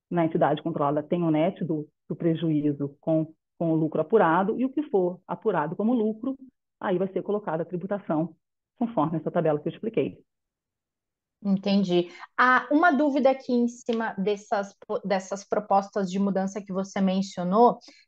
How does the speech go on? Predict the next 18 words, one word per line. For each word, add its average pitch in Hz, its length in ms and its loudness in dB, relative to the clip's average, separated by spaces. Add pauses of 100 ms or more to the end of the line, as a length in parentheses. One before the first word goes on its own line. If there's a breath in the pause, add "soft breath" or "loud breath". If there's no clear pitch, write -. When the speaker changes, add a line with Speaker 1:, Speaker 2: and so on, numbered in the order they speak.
(160)
Speaker 2:
todas 349 460 6
Speaker 1:
Uhum. 226 60 -4
Speaker 2:
valeriam 214 840 2
a 214 120 -2
partir 220 600 -4
de 294 120 -2
primeiro 226 500 -2
de 190 140 -6
janeiro 202 500 -2
de 196 140 -6
dois 196 180 -2
mil 202 140 -2
e - 20 -2
vinte 202 280 -6
e - 40 -20
quatro 240 400 4
pros 226 220 0
investimentos 214 600 -4